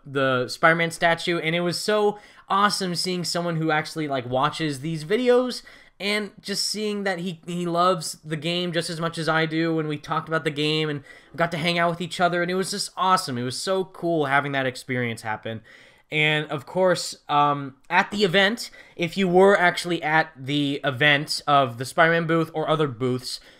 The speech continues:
you got these little collectible cards. I have other ones for Days Gone and, um, Detroit Become Human, but mainly this is the one you're all hoping for is Spider-Man. If you can really not, you can't even see that at all. Um, oh, there it is. Kinda. But yeah, basically, it's a card,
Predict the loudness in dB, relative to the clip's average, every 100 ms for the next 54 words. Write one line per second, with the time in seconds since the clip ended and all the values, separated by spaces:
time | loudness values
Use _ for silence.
0 | -2 2 2 2 -2 0 2 0 0 -2
1 | 4 6 6 4 4 6 6 4 2 0
2 | -2 -4 0 2 2 2 2 4 2 2
3 | 2 2 2 2 2 -4 -14 -20 -6 -4
4 | 0 0 0 -2 -2 0 0 -2 -2 -2
5 | 0 0 0 0 0 2 2 2 2 0
6 | -4 -2 0 0 0 2 6 6 6 2
7 | 2 0 -6 -12 -12 -10 -4 0 2 2
8 | 2 -2 4 6 6 2 -10 -4 -4 -4
9 | -6 -6 -2 0 2 2 2 0 -2 -2
10 | -2 -2 0 2 2 2 0 -4 -12 _
11 | _ _ -8 -4 0 0 -2 -10 _ _
12 | -2 4 4 4 2 2 0 -2 -2 -4
13 | -4 2 6 6 6 2